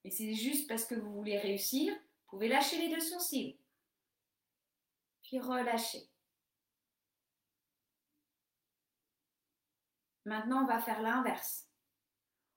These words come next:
Le but est, l'exercice, l'expérience, c'est de contracter l'intérieur du corps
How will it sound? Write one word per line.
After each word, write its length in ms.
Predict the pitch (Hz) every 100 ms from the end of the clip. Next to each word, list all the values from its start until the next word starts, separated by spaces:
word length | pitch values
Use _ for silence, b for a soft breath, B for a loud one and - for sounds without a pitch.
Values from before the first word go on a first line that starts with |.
| _ _ _ _ -
Le 80 | 190
but 280 | 226 294
est, 320 | 240 247 311 - _ _ _ _ _
l'exercice, 920 | 196 202 202 202 - 247 262 269 -
l'expérience, 800 | 202 202 - 208 196 214 240 247
c'est 80 | 214
de 80 | 196
contracter 540 | 202 214 220 214 226
l'intérieur 840 | 214 233 269 262 240 202 196 208 214
du 80 | -
corps 380 | - 269 294